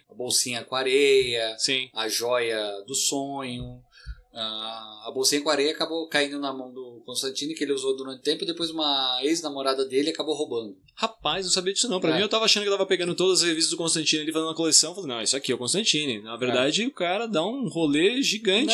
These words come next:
Speaker 1: Não,
Speaker 2: né?
Speaker 1: dá, ele aparece em tudo que é canto.
Speaker 2: O, o John Constantine eu gosto, porra,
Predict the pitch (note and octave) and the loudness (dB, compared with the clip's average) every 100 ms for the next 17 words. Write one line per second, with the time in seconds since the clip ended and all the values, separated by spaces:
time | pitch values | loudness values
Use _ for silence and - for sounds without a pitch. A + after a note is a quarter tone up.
0 | - D#3 - - - E3+ F#3+ G3 G#3 G3+ | 4 4 4 4 2 2 0 -2 -4 -6
1 | G#3+ G#3 - - - _ _ _ A2 A2 | -4 -4 -2 -6 -8 _ _ _ -20 -20
2 | A2+ G#2+ G2+ B2+ A#2 A2+ C3 B2+ C#3 D3+ | -16 -10 -4 -4 -4 -4 -2 2 0 0
3 | D3 D#3 F3+ G3 G#3 E3+ C3+ C#3 F3 C3 | 0 2 2 2 0 2 4 4 2 0
4 | A#2 A2+ _ C3+ A2 | -4 -12 _ -2 -2